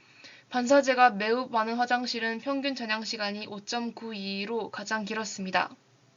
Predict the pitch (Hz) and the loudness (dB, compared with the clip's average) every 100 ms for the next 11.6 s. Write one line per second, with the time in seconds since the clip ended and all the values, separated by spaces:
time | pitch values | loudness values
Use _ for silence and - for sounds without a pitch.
0 | _ _ - _ - - - - - 294 | _ _ -20 _ -20 -16 -14 -14 2 8
1 | 294 294 269 233 247 262 277 254 240 226 | 10 8 4 0 -2 -2 0 0 -2 -10
2 | 220 233 233 233 233 226 233 220 233 269 | -10 -6 -6 -4 -6 -6 -8 -8 -4 -4
3 | 294 294 311 285 226 220 226 233 214 226 | -4 -6 -4 -2 -2 0 0 0 -2 -2
4 | 233 226 214 214 208 208 226 233 226 208 | -2 -2 -2 -4 -8 -4 -2 0 -2 -2
5 | 208 208 202 233 214 208 214 226 202 202 | -6 -8 -6 -4 -4 -4 -8 -8 -8 -8
6 | 196 190 - - _ _ _ _ - - | -4 -2 -2 -8 _ _ _ _ -20 -20
7 | - - _ _ _ _ _ _ _ _ | -20 -20 _ _ _ _ _ _ _ _
8 | _ _ - - 277 262 254 247 226 220 | _ _ -18 -2 -2 2 2 2 -2 -2
9 | 277 285 277 262 240 240 233 220 220 220 | 0 2 2 0 -2 -2 0 -2 -2 -4
10 | - 240 247 226 220 240 226 226 226 233 | -4 -4 -2 -2 -2 -8 -6 -4 0 2
11 | 202 214 220 202 226 180 | 2 2 -2 -6 -6 -6